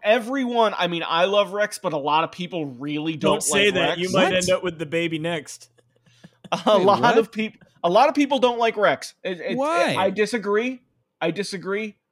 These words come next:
Speaker 1: I, I can't represent them, but I can, I can say it's a thing. It's a take. And he's just this, he's just this goofy kid in Xenoblade two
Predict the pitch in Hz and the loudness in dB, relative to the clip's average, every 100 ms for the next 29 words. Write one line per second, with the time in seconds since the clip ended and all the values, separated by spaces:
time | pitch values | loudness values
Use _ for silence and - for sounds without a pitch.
0 | - 160 - 175 - 185 190 180 165 160 | -6 -4 -2 -6 -6 -8 -4 -6 -6 -6
1 | 151 185 220 226 220 _ _ _ 139 175 | -4 -4 -2 -4 -6 _ _ _ -2 2
2 | 175 165 180 165 139 160 165 - 165 160 | 2 2 -2 -4 -4 -4 -6 -4 -4 -4
3 | 165 - 165 180 196 - - 156 160 - | -8 -6 -4 -4 -8 -18 -14 -12 -12 -4
4 | 170 196 - _ _ _ _ _ _ 170 | -4 -4 -8 _ _ _ _ _ _ -2
5 | 175 180 175 165 196 - 202 - 180 160 | -2 -2 0 2 2 4 0 0 -6 -6
6 | 190 208 143 131 180 180 208 165 - - | -4 -4 -6 -8 -8 -6 -10 -12 -12 -4
7 | 180 143 117 135 _ _ _ - 156 143 | -2 -2 -4 -12 _ _ _ -10 -6 -2
8 | 165 180 175 170 160 - 185 147 127 123 | -2 -2 -2 -2 -2 -4 -2 0 -2 -8